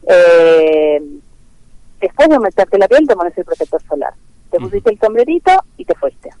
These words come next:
Speaker 2: Está
Speaker 1: Lo
Speaker 2: bueno.
Speaker 1: que sí tenés que llevar en tu cartera o en tu bolso es obviamente agua para ir tomando para que no deshidratarte.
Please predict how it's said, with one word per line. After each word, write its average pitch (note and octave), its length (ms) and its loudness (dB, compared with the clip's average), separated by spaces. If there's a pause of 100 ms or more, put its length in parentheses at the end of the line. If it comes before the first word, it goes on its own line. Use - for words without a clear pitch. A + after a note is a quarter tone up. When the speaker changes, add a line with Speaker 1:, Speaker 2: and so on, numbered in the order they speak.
(400)
Speaker 2:
Está - 200 -18
Speaker 1:
Lo F#2 60 -12
Speaker 2:
bueno. G3 200 -2
Speaker 1:
que - 100 -10
sí C4+ 120 -8
tenés A3+ 340 -4
que G3 140 -4 (160)
llevar G3 420 2 (640)
en D#3+ 180 -10
tu D3 100 -16
cartera F3+ 500 -2
o D3+ 100 -4
en C#3 100 -12
tu D3 200 -8
bolso G3+ 480 2
es - 80 -4 (100)
obviamente E3+ 520 0
agua E3 280 4
para C#3+ 200 0
ir D3 140 -6
tomando D#3+ 400 -2
para D3 200 -4
que C3+ 160 -14 (120)
no D3+ 160 -6
deshidratarte. D#3+ 920 -2